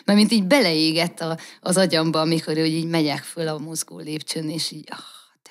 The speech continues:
király ez a zene! Úristen, de jó, felszabadító érzés már, mert már éppen untam, amit csináltunk a suliba.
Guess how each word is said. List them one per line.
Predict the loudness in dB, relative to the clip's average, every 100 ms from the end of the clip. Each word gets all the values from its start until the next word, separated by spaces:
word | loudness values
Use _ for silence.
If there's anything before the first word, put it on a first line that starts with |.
| _
király | -6 -6 -6 -12 -14
ez | -10
a | -6
zene! | -4 -4 -4 -6 -6 -6 -8 _ _ -20 -20 _
Úristen, | 0 2 2 -2 2 2 4
de | 4
jó, | 4 4
felszabadító | 2 2 2 2 2 4 4 4 4
érzés | 8 6 6 4 4 4
már, | 2 2 2
mert | -2 -4 -10 -12
már | -10 -10
éppen | -6 -2 0
untam, | 0 0 0
amit | 2 2
csináltunk | 2 2 2 0 -2 -4
a |
suliba. | -4 -6 -4 -2 -4 -4